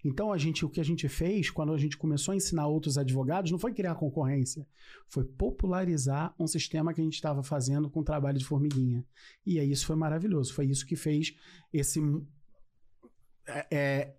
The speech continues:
hoje milhares, né, Elaine? Mais de mil colegas já terem chegado ao nível ouro,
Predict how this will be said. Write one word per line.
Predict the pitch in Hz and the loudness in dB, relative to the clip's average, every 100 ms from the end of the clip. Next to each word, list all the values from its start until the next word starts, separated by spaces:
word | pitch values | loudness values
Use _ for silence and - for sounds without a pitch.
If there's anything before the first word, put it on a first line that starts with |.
| - | -4
hoje | 175 190 151 | 0 2 2
milhares, | 165 202 165 160 226 185 139 | 2 2 2 0 0 2 2
né, | 170 | 2
Elaine? | 175 143 127 120 - - - | 2 2 2 0 -6 -20 -4
Mais | 143 160 180 156 | -2 0 2 0
de | 139 160 | 0 0
mil | 147 156 147 | 2 0 0
colegas | 180 175 160 165 160 | -2 0 0 0 0
já | 170 | -2
terem | 170 156 | 0 0
chegado | 156 185 143 139 143 | 0 -2 -2 0 0
ao | 151 | 2
nível | 139 139 151 | 2 2 2
ouro, | 135 127 131 | 2 2 2